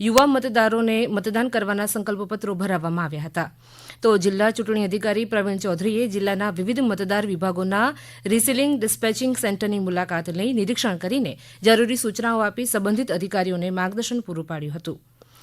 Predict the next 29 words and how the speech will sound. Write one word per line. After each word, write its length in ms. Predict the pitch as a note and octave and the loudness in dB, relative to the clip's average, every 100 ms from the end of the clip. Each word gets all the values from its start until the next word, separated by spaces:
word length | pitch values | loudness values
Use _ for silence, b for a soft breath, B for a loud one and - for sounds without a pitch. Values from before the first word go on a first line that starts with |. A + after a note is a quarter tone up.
| B B - | B B 2
કેન્દ્ર 220 | A#3+ A#3 | 4 6
શાસિત 340 | A#3+ A3+ B3 | 4 0 0
પ્રદેશ 360 | A#3 A#3 A#3+ C4+ | -2 2 2 2
દમણમાં 520 | A3+ A3 A3+ A3+ B3 | 0 0 0 2 2
કોંગ્રેસના 540 | B3 G#3 A3 A#3 B3+ | 2 0 2 0 0
ઉમેદવાર 440 | B3 G#3+ G#3 G#3+ A3 | 0 0 0 0 0
કેતન 320 | G#3+ G3+ A3 | -2 -2 -2
પટેલ 400 | A3 F#3+ G#3+ D#4 B B | -2 -2 0 -2 B B
આજે 180 | G#3+ G#3 | 0 2
વાહન 360 | F#3 F#3+ B3 B3 | 4 4 4 4
રેલી 280 | A#3 A3 | 2 2
યોજીને 380 | G3 G3+ B3+ G#3 | 2 2 2 -2
ચૂંટણી 300 | G3 A3 A#3+ | -2 -2 0
પ્રચારની 400 | A#3+ F#3+ G#3 F#3+ | 0 -2 -2 -2
શરૂઆત 440 | G3 G3+ F3 D3 - | -2 -2 -2 -2 -6
કરી 180 | D3 | -8
હતી. 300 | D3+ D#3+ D#3+ B B B | -8 -8 -10 B B B
આ 100 | F3+ | 2
વાહન 320 | F#3 F#3+ G#3 A3+ | 4 4 4 2
રેલી 500 | G#3 G3+ G#3+ C4 - | 2 2 0 -2 -6
ડબલ 320 | F#3 G3+ A#3+ | -2 2 2
ચેકપોસ્ટથી 760 | B3 G#3 - G#3 G3 G#3+ A3 G#3+ | 2 -2 -2 -4 -4 -6 -4 -4
શરૂ 260 | A3 F#3 | -2 -2
થઈને 360 | F3+ A3+ G#3+ G#3 | -2 -2 0 -2
ડાભેલ 340 | F3+ F3 A#3 | 0 0 0
ખાતે 300 | B3+ A3 G3 | -2 -4 -2
સંપન્ન 420 | G3+ F#3+ F3 F3+ | -2 -2 -4 -6
થઈ 200 | F3 F3+ | -6 -6
હતી. 340 | F3+ G3 B3 | -6 -4 -4